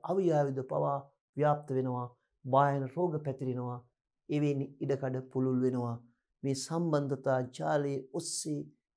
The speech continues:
ඒවායේ හිඩැස් වලින් රිංගලා රටකට අතිශය භයානක වූ අත්දැකීම් වලට මුහුණ දෙන්න සිද්ධ වෙනවා. විවිධ බලවේග මේ ගෝලීයකරණ ක්‍රියාදාමය තුළින් රිංගල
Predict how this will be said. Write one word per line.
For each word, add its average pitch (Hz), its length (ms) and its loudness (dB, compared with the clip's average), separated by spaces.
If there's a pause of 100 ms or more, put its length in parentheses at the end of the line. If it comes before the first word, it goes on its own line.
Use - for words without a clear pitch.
(160)
ඒවායේ 131 520 0
හිඩැස් 147 400 -2
වලින් 135 280 -2
රිංගලා 226 480 4 (600)
රටකට 147 480 -4 (140)
අතිශය - 580 -4 (120)
භයානක 143 540 -2
වූ 131 200 -2 (300)
අත්දැකීම් 139 520 -2
වලට 123 340 -4 (420)
මුහුණ 160 280 0
දෙන්න 135 160 -2
සිද්ධ 139 260 -8
වෙනවා. 135 260 -2 (260)
විවිධ 180 320 0
බලවේග 135 520 2 (600)
මේ 151 320 2 (180)
ගෝලීයකරණ 147 840 0
ක්‍රියාදාමය 143 720 -4 (120)
තුළින් 220 360 -2 (1120)
රිංගල 135 380 -4